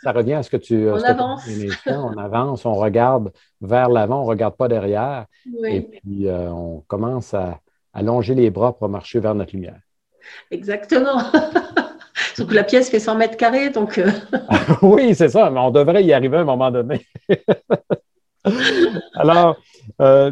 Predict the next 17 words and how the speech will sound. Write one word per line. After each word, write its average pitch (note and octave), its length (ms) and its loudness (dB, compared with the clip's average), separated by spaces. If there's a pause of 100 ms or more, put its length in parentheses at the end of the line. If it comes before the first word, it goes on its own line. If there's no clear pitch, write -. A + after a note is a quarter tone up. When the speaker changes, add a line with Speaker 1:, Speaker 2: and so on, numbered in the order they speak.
(100)
Speaker 1:
pour D3 120 -2
rejoindre F3+ 300 2
Pascal F3+ 340 0
Lezan, E3+ 400 -2
ses - 160 -10
coordonnées D3+ 460 -2
s-, - 220 -8 (140)
accompagneront A#2+ 760 -2 (240)
ce - 140 -4
podcast, B2+ 480 2
bien A2 180 2
sûr. D#3 380 0
Et B2+ 80 -2
puis, A2 120 -6
Pascal, C#3 400 0
c'est A2+ 200 -2
un G#2+ 140 0